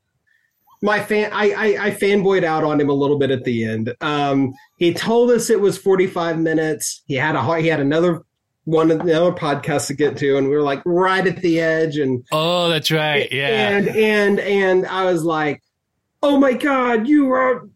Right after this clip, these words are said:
Speaker 1: the Flash, and you gave us the Flash." And I just could not stop talking. I had verbal diarrhea. And, um, like, he was visibly irritated. <laughs> And, and,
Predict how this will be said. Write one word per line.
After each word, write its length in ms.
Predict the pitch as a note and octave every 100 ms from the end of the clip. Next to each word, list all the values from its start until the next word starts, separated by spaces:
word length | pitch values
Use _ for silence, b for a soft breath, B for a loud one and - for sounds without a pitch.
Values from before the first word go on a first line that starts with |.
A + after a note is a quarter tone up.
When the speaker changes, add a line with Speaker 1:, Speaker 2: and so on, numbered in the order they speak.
| _
Speaker 1:
the 200 | A#3+ C4
Flash, 680 | - C#4 C4+ B3+ A#3+ A#3 -
and 140 | B3 B3
you 100 | A3+
gave 260 | B3+ B3
us 180 | A#3+ A#3+
the 100 | A3+
Flash." 320 | - B3 A3+
And 120 | A#3+
I 100 | G#3+
just 240 | A3 - -
could 200 | A#3 G3+
not 220 | G#3 F3+
stop 320 | - F#3 -
talking. 400 | - F3 C#3+ C3+
I 60 | C#3
had 180 | D3 C#3+
verbal 300 | F3+ F3 E3+
diarrhea. 680 | D#3+ D#3 C#3 C#3+ D3 A#2+ - B B B -
And, 560 | F3+ F#3 F3 E3 D#3+ -
um, 520 | F3+ D#3+ D3+ D3 C#3+
like, 200 | D#3+ D3+
he 140 | - D#3+
was 180 | B2+ G#2+
visibly 480 | C3 C3+ B2 B2
irritated. 640 | A2 A2+ A2+ A2+ A2 A2+ C#3 -
<laughs> 60 |
And, 640 | - A3+ C4+ A3+ A3+ G#3 G#3+
and, 500 | G3 F3+ E3+ E3